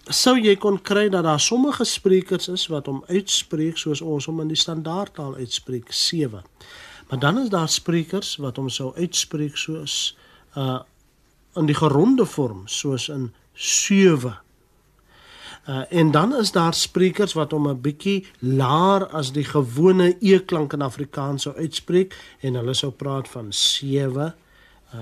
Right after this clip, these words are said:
jy weet, 'n bietjie laer klank, en dan is daar weer sprekers wat hom 'n bietjie hoër sou uitspreek. En, ehm, jy weet, as ons gaan deur al die vokale en al die konsonante, sal 'n mens sien hierdie verskillende variasies bestaan daar.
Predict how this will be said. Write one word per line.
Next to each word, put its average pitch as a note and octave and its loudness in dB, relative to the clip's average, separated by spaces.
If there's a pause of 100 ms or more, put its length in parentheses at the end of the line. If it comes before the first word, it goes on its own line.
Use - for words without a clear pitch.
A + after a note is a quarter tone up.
(120)
jy D3+ -2
weet, D#3 2
'n D3+ 2
bietjie F3+ 2
laer D3 2
klank, F#3 -2
en D#3+ 2
dan G3 2
is G3 -2
daar F#3+ 2
weer F#3 2
sprekers F#3 0
wat E3+ -6
hom D#3+ -4
'n D3+ -4
bietjie C#3+ -2
hoër E3 4
sou C#3 -4
uitspreek. - -10 (340)
En, F#3+ 8
ehm, E3+ 4 (500)
jy F3 6
weet, A3+ 6
as F#3+ 2
ons F#3+ 4
gaan G3+ 0
deur F3 2 (260)
al C4 4
die A#3 2
vokale F#3+ -2
en F#3 -4
al G#3 -2
die G3 -6
konsonante, D3+ -4
sal C#3+ -4
'n C3+ -4
mens C#3 -2
sien D3 0 (260)
hierdie C#3 2
verskillende C3+ -4
variasies A#2 -6 (240)
bestaan A#2 -2
daar. G2 -14